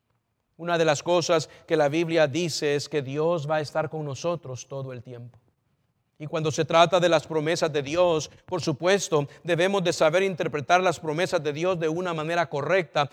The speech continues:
según el contexto mismo de la Biblia, porque si no lo hacemos, vamos a terminar con ideas equivocadas.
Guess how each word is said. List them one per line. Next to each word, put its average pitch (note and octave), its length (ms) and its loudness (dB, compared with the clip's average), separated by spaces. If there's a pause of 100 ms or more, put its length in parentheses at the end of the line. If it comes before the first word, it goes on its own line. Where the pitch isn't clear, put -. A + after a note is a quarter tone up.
(100)
según F#3 380 0
el G3+ 120 4
contexto F3 520 -2
mismo F3+ 440 -2
de D#3 80 2
la D3+ 140 0
Biblia, F3 480 2 (920)
porque F#3+ 280 0
si G3+ 160 -4
no G3 200 4
lo A#3+ 140 10
hacemos, A3 640 4 (140)
vamos A3+ 300 4
a A3 60 4
terminar G3+ 460 0
con G#3 200 -2
ideas G3 460 0
equivocadas. G3 1160 -2